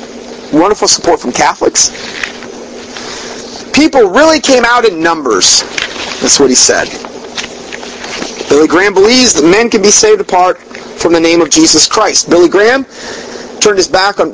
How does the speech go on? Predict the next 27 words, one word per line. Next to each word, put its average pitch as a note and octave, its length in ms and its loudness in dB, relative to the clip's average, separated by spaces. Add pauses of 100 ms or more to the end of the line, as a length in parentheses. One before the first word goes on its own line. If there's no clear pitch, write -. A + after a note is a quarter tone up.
biblical G3 360 2
fundamentalism G#3+ 840 2
and D3 100 2
renounced E3 420 4
separation F3+ 580 2
in D#3 60 4
the D3 40 4
nineteen E3+ 320 2
fifties. D#3 480 0
He D#3 60 4
ignored D#3 360 4
the D3+ 60 2
Bible's E3 400 2
warnings, G3+ 520 4 (260)
quote, G#3+ 340 4
"Be G3+ 180 4
not G3 220 0
deceived, G#3+ 540 2
evil F#3+ 220 4
communications F3+ 720 2
corrupt D3 320 0
good C3+ 180 2
manners," F#3 460 2 (1160)
First - 300 0
Corinthians D#3 520 2
fifteen D#3+ 400 0
thirty-three. G3 680 2